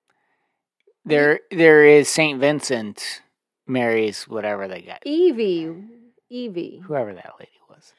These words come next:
Speaker 2: You know, that is on the list of, like, one of the best romances of all time. Lots of different lists. It makes
Speaker 1: Winter.
Speaker 2: Devil in Winter.
Speaker 1: Solstice.
Speaker 2: Devil
Speaker 1: Whatever it
Speaker 2: in
Speaker 1: is.
Speaker 2: Winter, yes.
Speaker 1: So, whatever that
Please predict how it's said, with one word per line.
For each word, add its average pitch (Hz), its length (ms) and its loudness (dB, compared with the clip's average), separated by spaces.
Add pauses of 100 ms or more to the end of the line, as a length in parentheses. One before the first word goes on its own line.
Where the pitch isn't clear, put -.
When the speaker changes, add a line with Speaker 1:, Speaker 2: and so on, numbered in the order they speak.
(560)
Speaker 2:
You 392 180 2
know, 494 260 2
that 294 180 10
is 294 140 4
on 269 140 0
the 233 80 0
list 202 240 0
of, 202 100 -2
like, 175 220 -6
one 180 100 -10
of 170 80 -14
the 165 80 -12
best 151 300 -10
romances - 600 -20
of - 140 -20
all - 160 -20
time. - 280 -20
Lots 185 260 -2
of 160 100 -18
different 135 320 -16
lists. - 240 -20
It - 60 -20
makes 127 80 -8
Speaker 1:
Winter. 117 920 -2
Speaker 2:
Devil 185 300 -4
in 165 120 -12
Winter. 147 140 -20
Speaker 1:
Solstice. - 1000 -8 (160)
Speaker 2:
Devil 220 340 2
Speaker 1:
Whatever 202 160 2
it - 20 -2
Speaker 2:
in 196 100 -4
Speaker 1:
is. 185 40 -8
Speaker 2:
Winter, 170 600 -12
yes. - 360 -16
Speaker 1:
So, 107 380 -10 (540)
whatever 156 360 8
that 131 320 8